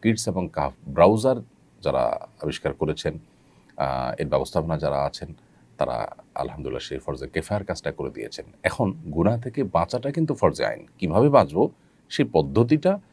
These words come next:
আমাকে বের করতে হবে। সেটা আপনি এই, আমি যে, আহ, কাহাফ কিডস, কাহাফ ব্রাউজার, ব্রাউজারের কথা বললাম, এর মাধ্যমে করেন, অথবা আত্মনিয়ন্ত্রণ শতভাগ করার মাধ্যমে আপনি করেন, সেটা আপনাকে করতে হবে।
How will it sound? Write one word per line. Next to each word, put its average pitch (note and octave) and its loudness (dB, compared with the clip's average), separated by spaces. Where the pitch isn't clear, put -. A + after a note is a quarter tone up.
আমাকে D3+ 6
বের F2+ 4
করতে - -8
হবে। G#2 -6
সেটা - 2
আপনি G2 2
এই, D#2+ 0
আমি D#2+ 0
যে, D#2+ 2
আহ, - -2
কাহাফ D#2 2
কিডস, D2+ -4
কাহাফ C#2+ 0
ব্রাউজার, D2 2
ব্রাউজারের D2+ 2
কথা D2+ -4
বললাম, C#2 -4
এর - -6
মাধ্যমে E2+ 0
করেন, A2 4
অথবা G2+ 6
আত্মনিয়ন্ত্রণ F2+ 2
শতভাগ F2 2
করার E2+ 2
মাধ্যমে D#2+ 0
আপনি E2+ -6
করেন, E2 0
সেটা - -4
আপনাকে - -8
করতে - -6
হবে। - -8